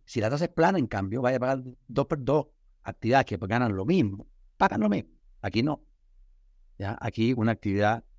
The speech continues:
que tiene más volatilidad o más riesgo, termina pagando más. Entonces, eh, esos son algunos ejemplos de por qué, creo yo, una tasa, un flat tax hoy día en Chile podría, podría despertar la economía, ¿no es cierto?, de, de, de donde está parada. Ahora,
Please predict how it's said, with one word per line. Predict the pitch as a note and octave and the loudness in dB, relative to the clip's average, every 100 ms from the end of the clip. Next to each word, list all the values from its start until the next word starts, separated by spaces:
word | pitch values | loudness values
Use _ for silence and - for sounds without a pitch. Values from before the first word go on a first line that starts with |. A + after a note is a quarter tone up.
| _ | _
que | - G#2+ | -10 0
tiene | A#2+ | 2
más | A#2 B2+ | 4 4
volatilidad | C#3 G#2+ G#2 G#2+ C3 G2+ | 2 0 0 0 0 0
o | |
más | F#2+ G2+ | 0 -2
riesgo, | G#2 D3 F#2 F#2 | 0 0 -2 -4
termina | G#2+ A#2 | -2 -2
pagando | G#2+ G#2 F2 | -2 -4 -6
más. | E2+ E2 - _ _ - _ | -10 -12 -16 _ _ -20 _
Entonces, | _ B2+ D#3 D#3 _ _ _ _ _ _ | _ -2 0 0 _ _ _ _ _ _
eh, | A#2+ A2+ - | -4 -4 -6
esos | - F3 C3 | -4 -4 0
son | F3 | 0
algunos | D3+ F#3+ D#3+ | 2 2 0
ejemplos | - F#3 F3+ D#3 | 2 -2 0 -2
de | A#2+ | -2
por | A2 | -4
qué, | - | -4
creo | D3+ D#3 D3+ | -2 0 0
yo, | D#3 D#3+ - _ _ _ - - | 0 -4 -10 _ _ _ -20 -8
una | A#2 A#2+ | -2 0
tasa, | A2+ B2 - B2 A2 G#2 | 2 2 2 2 2 0
un | G2+ G#2 | -2 -4
flat | - A2+ - | 0 -2 2
tax | B2 - | -2 0
hoy | A2+ | -4
día | A2 | -2
en | G#2+ | -2
Chile | A#2 A2 | -2 -2
podría, | G#2 G2+ G2+ A#2 A#2+ _ _ _ _ _ | -2 -2 0 0 -2 _ _ _ _ _
podría | G#2 A#2 C3+ A2+ - - | -2 2 2 0 -8 -6
despertar | B2 A#2 - G2 - - E3 | -4 -2 -2 -2 -2 -2 2
la | E3 | 2
economía, | C3 A#2 A#2 G#2 G#2 | 2 2 2 2 2
¿no | F#2+ | -2
es | - | -4
cierto?, | F#2+ - G2 - _ _ _ | -12 -12 -14 -14 _ _ _
de, | F#2 E2+ E2+ E2+ F2+ | -2 0 0 -4 -4
de, | F2+ F2+ F#2 | -2 0 0
de | F2+ | 0
donde | F#2 F2 | 0 0
está | G2+ | 0
parada. | F#2+ F2+ D2 | 0 -2 -4
Ahora, | F#2+ G2 D#2 | -2 -2 -2